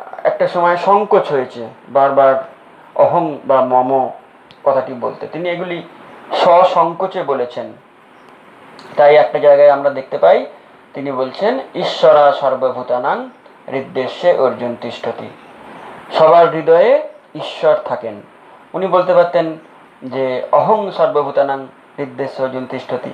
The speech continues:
আমি থাকি, সেটাও correct উত্তর হতো, কিন্তু বারবার এই "আমি", "আমার" বলতে উনিও সংকোচ বোধ করছেন, তাই "আমি" না বলে উনি "ঈশ্বর" বলছেন, কারণ উনি জানেন যে ভক্তরা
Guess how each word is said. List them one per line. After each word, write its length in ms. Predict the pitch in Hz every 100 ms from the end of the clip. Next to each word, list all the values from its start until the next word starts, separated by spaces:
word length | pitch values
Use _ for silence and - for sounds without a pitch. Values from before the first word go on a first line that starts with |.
| -
আমি 240 | 147 180
থাকি, 300 | 190 156 151 135 - _ _ - - - - _ _ - - - - -
সেটাও 200 | 180 214
correct 300 | 233 196 202
উত্তর 220 | 175 - 139
হতো, 340 | 127 110 110 - - -
কিন্তু 160 | 160
বারবার 440 | 143 135 143 170 175
এই 160 | 165
"আমি", 320 | 143 143 160
"আমার" 340 | 147 139 143 139 - - _ _ 135
বলতে 380 | 139 139 165
উনিও 500 | 160 151 170 185 156 - - - - -
সংকোচ 340 | 135 127 127 120
বোধ 120 | 113 -
করছেন, 340 | - - 120 113
তাই 260 | 135 196 269 - - - - - - -
"আমি" 220 | 151 196
না 180 | 208 175
বলে 280 | 147 127 117 - - _ _ _ _ _ _
উনি 160 | 131 156 -
"ঈশ্বর" 420 | 135 - 160 131
বলছেন, 460 | 120 120 - 113 - - - _ - _ -
কারণ 140 | 160
উনি 140 | 180 185
জানেন 420 | 156 160 165 156
যে 180 | 143 135
ভক্তরা 640 | 131 131 143 131 127 -